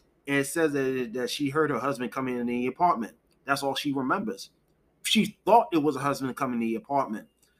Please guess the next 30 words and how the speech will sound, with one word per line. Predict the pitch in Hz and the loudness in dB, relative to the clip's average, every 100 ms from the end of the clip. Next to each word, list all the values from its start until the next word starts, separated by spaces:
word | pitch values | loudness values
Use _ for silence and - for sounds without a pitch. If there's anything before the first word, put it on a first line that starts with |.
| _ _ _ 123 | _ _ _ -14
before | 120 143 131 | -4 -2 -2
she | 143 | -2
was | 135 113 | -2 -2
beaten | 135 135 127 | 2 2 2
and | 117 | 2
raped | 113 160 - | 4 4 2
and | 107 | -14
stuff | 104 92 | -16 -18
like | 95 | -10
that, | 139 110 - | -6 -6 -8
though. | 85 - _ _ _ _ _ _ _ - _ | -18 -20 _ _ _ _ _ _ _ -20 _
So, | - 190 131 - - - _ _ _ _ _ _ _ | -4 0 0 -2 -14 -20 _ _ _ _ _ _ _
and, | 135 131 127 117 | -2 0 -2 -2
um, | 123 120 120 113 110 - _ _ _ _ _ _ _ - | 0 2 2 -2 -4 -10 _ _ _ _ _ _ _ 6
we're | 180 226 | 8 8
at | 208 | 6
the | 156 | 2
lab | 113 127 131 107 | 2 2 0 0
guy, | 113 117 113 113 | -2 2 2 0
and | 110 117 | 0 2
this | 143 | 2
dude, | 139 135 110 | 2 0 0
Daniel | 127 127 127 | -2 -2 -4
Sanjata, | 117 120 107 135 127 113 98 | -4 -6 0 4 4 2 -4
you | 107 | -4
know | |
what | 120 | -4
I'm | 117 | -4
saying, | - 123 123 120 | -6 -4 -2 0
though? | 120 120 | 0 0